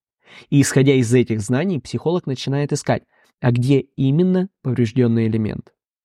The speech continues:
Но, как мы помним, психосоматика имеет две части. Первая — психика, и второе — тело. И если Вунд начал работать с первой частью,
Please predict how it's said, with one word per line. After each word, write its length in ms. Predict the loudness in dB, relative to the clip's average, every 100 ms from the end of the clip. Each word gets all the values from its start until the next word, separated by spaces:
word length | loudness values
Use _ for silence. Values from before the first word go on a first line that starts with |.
| _
Но, 180 | 2 2
как 200 | 2 0
мы 120 | -2
помним, 440 | -2 -2 0 -4 -6
психосоматика 880 | -6 -4 -2 -2 -2 -2 -2 -2 0
имеет 300 | 2 2 4
две 180 | 2
части. 420 | 2 0 -2 -4 -4
Первая — 360 | -2 0 -2 -6 _
психика, 600 | -8 -6 -4 -2 -2 -4 -10 _ _ -4
и 200 | -2 -2
второе — 380 | -2 0 2 2
тело. 320 | 0 -2 -4 -10 _ _ _
И 60 |
если 300 | 0 0 2 2
Вунд 480 | 4 4 2 0
начал 380 | -4 -4 -4 -6
работать 420 | -4 -2 -2 -4
с 120 | -10 -14
первой 400 | -2 0 2 0
частью, 460 | -2 -6 -8 -14